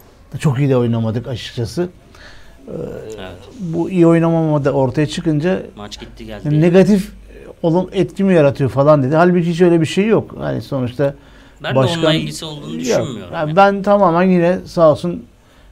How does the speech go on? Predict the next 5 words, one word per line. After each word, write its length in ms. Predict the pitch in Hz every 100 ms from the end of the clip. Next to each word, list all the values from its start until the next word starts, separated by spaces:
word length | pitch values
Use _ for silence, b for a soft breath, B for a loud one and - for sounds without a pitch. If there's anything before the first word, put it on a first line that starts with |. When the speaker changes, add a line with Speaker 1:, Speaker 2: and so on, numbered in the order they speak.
| _ -
Speaker 1:
bizim, 500 | 131 139 156 147 147
e, 300 | 135 127 127 123 120 104 80 -
sevgili 720 | - - 131 127 127 131 135 - - _ _ -
teknik 360 | 135 160 127
direktörümüzün 760 | 135 120 127 120 123 120 143